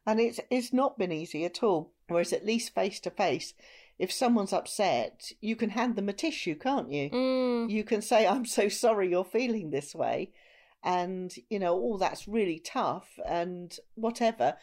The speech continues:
Speaker 1: But you can actually respond to them. It is so much harder to do that on Zoom.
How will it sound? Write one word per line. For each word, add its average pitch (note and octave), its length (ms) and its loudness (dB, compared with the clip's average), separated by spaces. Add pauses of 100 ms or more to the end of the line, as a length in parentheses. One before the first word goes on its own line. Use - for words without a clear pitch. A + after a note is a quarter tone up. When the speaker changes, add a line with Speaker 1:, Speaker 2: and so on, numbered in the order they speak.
(260)
Speaker 1:
But B3 100 -2
you B3 180 -2
can B3+ 140 -4
actually G#3+ 380 -4
respond G3+ 500 -2
to - 80 -20
them. D#3 220 -2
It F#3 160 -2
is - 160 -6
so A3 200 0
much G3+ 240 -4
harder F3+ 300 0
to - 160 -18
do F3+ 180 -4
that D3 160 0
on D#3+ 160 -10
Zoom. C#3+ 480 -4